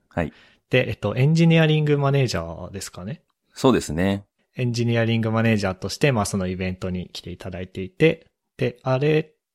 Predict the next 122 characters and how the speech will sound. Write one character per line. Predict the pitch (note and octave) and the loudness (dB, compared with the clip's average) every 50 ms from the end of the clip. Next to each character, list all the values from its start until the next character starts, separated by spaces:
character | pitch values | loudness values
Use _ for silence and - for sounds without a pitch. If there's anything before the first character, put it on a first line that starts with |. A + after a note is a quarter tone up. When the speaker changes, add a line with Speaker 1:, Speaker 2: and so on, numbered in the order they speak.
| _ _ - | _ _ -4
Speaker 2:
て | D#3 | -2
な、 | C#3+ C3+ D#3 - - | 0 0 -2 0 0
何 | C3 D#3 F3+ | 2 2 2
で | E3 | 2
し | - - | 0 -4
た | - | -10
っ | - | -12
け？ | - - | -12 -8
な | F#2+ G#2+ | -6 -6
ん | G#2+ | -6
か | - - - | -6 -8 -10
指 | - - - A#2+ B2+ | -8 -4 -2 0 2
名 | D#3 F3+ G3 | 4 4 2
し | G3 - | 2 4
て | - | 2
い | F#3+ F#3 | 2 4
た | - | 4
だ | F3 E3+ | 2 2
い | E3+ E3 | 2 0
た | - E3+ D#3+ | 0 -2 -2
ん | C3 | -2
で | A2 - | -4 -6
し | - - | -8 -8
た | - F2+ | -8 -10
っ | - | -12
け？ | - | -12
た | - - - C#3+ | -8 0 2 2
ま | D#3 E3 | 4 6
た | F3+ | 6
ま | F3 E3+ E3+ | 6 6 6
マ | F3+ | 4
ッ | F3+ | 2
チ | - - | 2 -2
し | - - | -2 -2
た | - F#2+ | -2 -4
ん | |
で | - - | -4 -6
し | - - | -8 -10
た | - | -12
っ | _ - | _ -16
け？ | - - | -16 -16
Speaker 1:
い | - _ _ _ _ _ _ _ _ | -16 _ _ _ _ _ _ _ _
や、 | - - - | 0 0 4
多 | - G#3+ G3 | 4 4 4
分 | F#3+ E3+ C#3 - | 4 4 2 2
指 | - - C3+ | 2 4 4
名 | C#3+ D#3 D#3 | 4 4 4
し | D3+ - | 2 2
た | - F#3+ E3+ | 2 2 2
と | - | 4
思 | G#2 F#2 | 4 2
い | F2+ | 4
ま | F#2 F2 | 2 0
す | - | -2
ね。 | F2+ C2+ | -4 -4
は | - D2+ | -2 0
い。 | C2+ | 0
Speaker 2:
あ、 | B2 - - _ - | 0 0 -2 _ -20
Speaker 1:
こ | - | -16
ち | - - | -10 -8
ら | - C#3+ B2 | -6 -6 -6
か | - B2 | -8 -10
ら。 | A#2 A2+ A2 - _ _ _ | -10 -10 -12 -16 _ _ _
Speaker 2:
じ | - A2+ | -6 -4
ゃ | G#2+ | -2
あ | G2+ | -2
指 | - - A2 | 0 0 2
名 | G2+ G2+ G#2 | 2 2 0
し | - - | 0 -2
て | - G#2+ | -2 -2
い | G2 | -2
た | - G#2 G2+ | -2 -2 -2
だ | G2+ G2 | -2 -4
い | G2 | -4
て、 | - - C3+ C#3 C3 | 0 2 2 2 2
そ | B2 - - | 0 -6 -8
こ | - - F#2+ | -8 -6 -6
で | F#2+ F#2 | -6 -6
こ | - - F#2 F2 - - | -8 -10 -14 -14 -12 -8
う、 | - | -8
あ、 | F#2+ | -6
じ | G2 - | -4 -2
ゃ | F#2+ | -4
あ | F2+ | -2
ぜ | - G#2 | -4 -4
ひ、 | F2 - F#2+ E2+ - _ _ _ - | -4 -4 -6 -8 -8 _ _ _ -12
ち | - - | -10 -8
く | - | -6
ば | F#2 E2+ | -4 -4
さ | - G2+ F#2 | -4 -4 -6
ん | |
の | E2+ F2+ | -6 -10
と | - - | -14 -10
こ | - F#2+ | -10 -8
で | F2+ F2+ - _ _ | -8 -10 -12 _ _
イ | - G#2+ | -6 -4
ン | G2 | -2
タ | - G#2+ G#2 | 0 0 0
ー | F#2+ | 0
ン | |
し | - | 0
て | - - | -2 -2
み | G2 G2 | -2 0
た | - A2 A#2 | 2 2 2
い | A2 | 2
で | G#2 | 0
す | - - - | -2 -4 -8
っ | - | -10
て | - F2+ | -14 -14
い | |
う | E2+ | -14
こ | - - | -14 -10
と | - F#2 F2 | -10 -10 -10
で、 | E2 D#2 _ - | -10 -14 _ -10
Speaker 1:
は | - - D#2 | -6 -6 -6
い。 | C2+ - - - - | -6 -6 -14 -12 -6
Speaker 2:
え | - G2 F#2 F2+ F2+ F#2 | -4 -4 -4 -2 -4 -4
ー、 | |
夏 | F#2 G2 G#2 - A2+ | -2 -2 0 2 2
休 | G2+ F#2 - - | 0 0 0 -4
み | F2+ E2 | -8 -8
に、 | E2 E2 E2 - | -10 -14 -16 -20